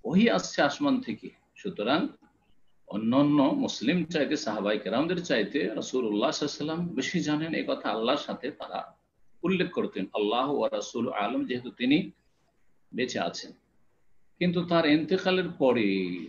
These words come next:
সালাফে সালেহিনগণ কেউ আল্লাহু ওয়া রাসূলুহু আ'লাম বলেননি, না সাহাবায়ে কেরামরা,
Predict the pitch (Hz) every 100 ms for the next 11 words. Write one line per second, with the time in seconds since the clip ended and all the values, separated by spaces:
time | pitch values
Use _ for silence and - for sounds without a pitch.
0 | 95 - 117 117 113 113 - 107 98 104
1 | 104 101 98 95 - 123 135 143 139 -
2 | 110 117 127 123 113 107 123 90 101 101
3 | 98 95 98 98 92 101 95 95 98 104
4 | 120 117 101 98 98 95 95 92 92 90
5 | 87 90